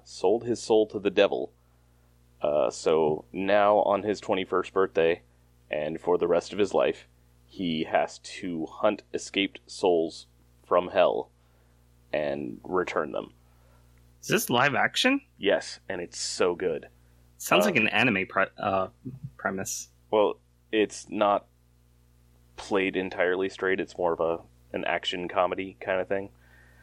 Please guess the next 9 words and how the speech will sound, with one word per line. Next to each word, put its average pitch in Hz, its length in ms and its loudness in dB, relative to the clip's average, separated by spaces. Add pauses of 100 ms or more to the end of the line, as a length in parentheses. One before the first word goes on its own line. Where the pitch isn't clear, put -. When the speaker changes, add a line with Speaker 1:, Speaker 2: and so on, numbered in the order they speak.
(400)
Speaker 2:
Okay. 120 400 -2 (180)
Speaker 1:
Uh, 87 220 6
did 104 180 -2
you 123 60 -4
ever 139 80 2
watch 139 240 2
Chuck? - 360 0 (640)
Speaker 2:
Uh, 120 160 4 (340)
briefly. 104 640 0